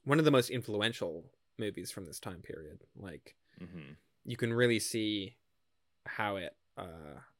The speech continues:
Speaker 1: yeah, just how people watch this and were like, "Oh, wow, there's a lot more that we can do with this medium that maybe we haven't been taking advantage of."
Speaker 2: Yeah.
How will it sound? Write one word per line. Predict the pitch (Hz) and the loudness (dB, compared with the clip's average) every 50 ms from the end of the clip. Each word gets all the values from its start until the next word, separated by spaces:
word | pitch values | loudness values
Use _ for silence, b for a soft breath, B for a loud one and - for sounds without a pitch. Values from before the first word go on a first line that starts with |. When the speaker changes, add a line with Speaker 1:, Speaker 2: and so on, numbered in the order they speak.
| _ | _
Speaker 1:
yeah, | - 139 135 95 | 0 2 2 2
just | - 113 - | 0 -2 0
how | 123 117 | 0 0
people | - 120 - - 107 101 98 92 - _ _ | -2 -4 -6 -4 -4 -4 -4 -6 -10 _ _
watch | - 110 101 104 - - | -4 -4 -4 -4 -6 -8
this | - 101 - - | -8 -8 -8 -8
and | 101 | -12
were | 90 | -12
like, | 87 92 - - | -12 -12 -2 4
"Oh, | 151 175 180 | 6 6 6
wow, | 113 101 101 95 95 - - | 6 4 0 -2 -4 -4 0
there's | - 113 113 107 101 - | 2 4 4 4 2 -2
a | - 107 | -4 -4
lot | 107 107 104 104 - | -4 -4 -4 -6 -6
more | 117 113 107 107 107 104 104 101 98 - _ _ _ _ _ _ _ _ _ _ _ _ _ _ _ | -4 -2 -2 0 2 0 0 0 -4 -8 _ _ _ _ _ _ _ _ _ _ _ _ _ _ _
that | - 120 | 2 4
we | 117 120 | 4 4
can | 117 - 123 120 | 2 2 2 4
do | 127 151 147 123 | 6 6 6 6
with | 113 104 - - - - - | 4 2 2 -2 -10 -6 -2
this | 117 110 - - | -2 -2 -2 -2
medium | 113 110 113 107 104 101 92 85 - _ _ _ _ _ _ _ - | -2 -2 -2 -2 -2 -4 -6 -10 -16 _ _ _ _ _ _ _ -2
that | - 104 80 95 | -2 -2 0 -2
maybe | 107 104 101 104 104 | -4 -4 -2 -2 -4
we | 101 101 117 | -4 -4 -6
haven't | 117 101 95 95 92 - _ - | -6 -8 -10 -10 -14 -12 _ -8
been | 101 95 95 95 98 120 127 - - | -8 -8 -8 -10 -12 -14 -18 -14 -10
taking | - 123 120 107 104 | -8 -8 -8 -8 -6
advantage | 104 104 104 104 101 92 | -6 -6 -6 -8 -10 -12
of." | - 82 80 - _ _ _ _ _ _ _ _ _ _ _ _ _ _ _ | -14 -16 -16 -18 _ _ _ _ _ _ _ _ _ _ _ _ _ _ _
Speaker 2:
Yeah. | - 104 101 101 92 78 76 | 0 2 2 4 2 2 -2